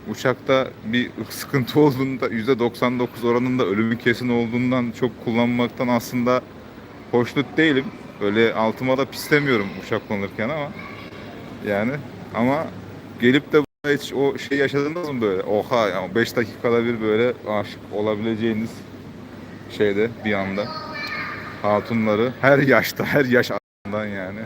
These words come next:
her şeyden, e, her milletten gördünüz mü bilmiyorum. Bana hep öyle oluyor çünkü ve her havalimanında da bu aynı. İstersen ne bileyim Hopa Havalimanı'na git falan böyle toprak zeminli, orada da aynısı. Bilmiyorum yani, orada aklıma gelmişken onu da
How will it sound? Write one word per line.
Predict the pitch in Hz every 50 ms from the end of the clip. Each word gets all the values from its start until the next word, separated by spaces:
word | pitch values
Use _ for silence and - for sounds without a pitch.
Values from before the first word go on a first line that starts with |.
| - - -
her | 113 110 110 104 - 101 95
şeyden, | - - 113 104 95 95 98 104 - - - - - - - - - - - - - - - -
e, | 92
her | 92 92 92 90 107 110 110
milletten | 104 104 104 104 101 107 101 - - 123 120 127 123
gördünüz | 110 110 117 117 123 127
mü | 139 143 127 123
bilmiyorum. | 131 139 135 117 101 101 120 - - - 101
Bana | 104 107 117 120
hep | 120 123 - -
öyle | 120 131 120 113
oluyor | 101 92 85 85 85 - -
çünkü | 98 87 - - 117 110
ve | 117 113
her | 123 127 120
havalimanında | 87 85 92 113 110 110 113 117 113 113 107 110 107 107 110 104 101 113 120
da | 131 127 113
bu | 117 113
aynı. | 113 113 110 101 95
İstersen | 95 - - - 117 107 101 - - 117 113 110 - -
ne | 101 107 113 113
bileyim | 113 104 98 95 - - - - - - - - - - - - - - - - - - - - - - - - - - - -
Hopa | 139 143 - - 143 127
Havalimanı'na | 123 127 127 135 135 131 127 131 131 131 135 135 143 135
git | 123 113 110
falan | - - 120 120 120 117 117
böyle | 113 104
toprak | - 120 113 - - 117 113 113
zeminli, | - 123 110 107 107 107 113 127 139 139
orada | 123 110 113 120
da | 120 117
aynısı. | 107 110 113 113 107 98 - - 110 120 - -
Bilmiyorum | 110 110 113 113 98 90 87 87 87 90
yani, | 87 87 95 101
orada | 95 95 98 98 95 104 107
aklıma | 101 90 95 92 - - 104 104 104
gelmişken | 101 98 98 98 95 - - 107 98
onu | 95 95 95 95
da | 104 107 107